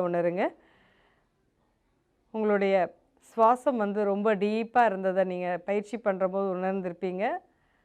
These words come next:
அதே மாதிரி உங்களுடைய முன்பகுதி,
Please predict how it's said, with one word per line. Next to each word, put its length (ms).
அதே 240
மாதிரி 260
உங்களுடைய 420
முன்பகுதி, 520